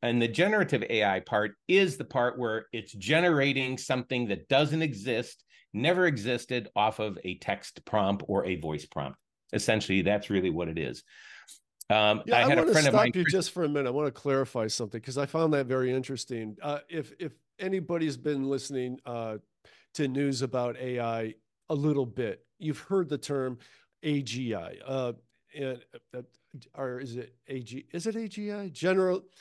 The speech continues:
Speaker 2: General Artificial Intelligence. Or did it? General is in there. And that, it, th-, what that speaks to is when A I starts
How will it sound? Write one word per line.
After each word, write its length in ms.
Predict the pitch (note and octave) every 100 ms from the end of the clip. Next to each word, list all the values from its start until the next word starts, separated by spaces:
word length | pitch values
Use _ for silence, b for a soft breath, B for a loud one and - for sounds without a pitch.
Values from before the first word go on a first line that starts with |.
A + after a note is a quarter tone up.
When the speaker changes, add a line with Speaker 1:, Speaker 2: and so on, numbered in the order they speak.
| b C#3
Speaker 2:
General 720 | A#2 E3 G3 F#3+ F#3 F3+ D#3+ -
Artificial 640 | D3 C#3+ D3 C3+ C#3 B2
Intelligence. 800 | B2 A2 A2+ G2+ - - - - _ _ _ _ -
Or 60 |
did 200 | A#2 E3
it? 260 | E3 - A#2
General 480 | G#2+ G3+ A3+ F3 C#3+
is 160 | B2
in 160 | B2+ A#2+
there. 240 | F#2+ - - b b b
And 200 | D3 D3
that, 240 | E3 F#3+ G3
it, 180 | D#3 C3 A#2 - B2+
th-, 140 | D3+
what 160 | D3+ D#3
that 220 | F3 F#3
speaks 500 | - - C3 A2+ -
to 320 | - A#2+ A#2 A#2+ b b b _ -
is 260 | D3+ A#2+
when 380 | C3 C#3 C3 C3 -
A 260 | C#3+ C#3
I 380 | C3 B2+ B2+ B2 - _ _
starts 440 | - - C#3+ B2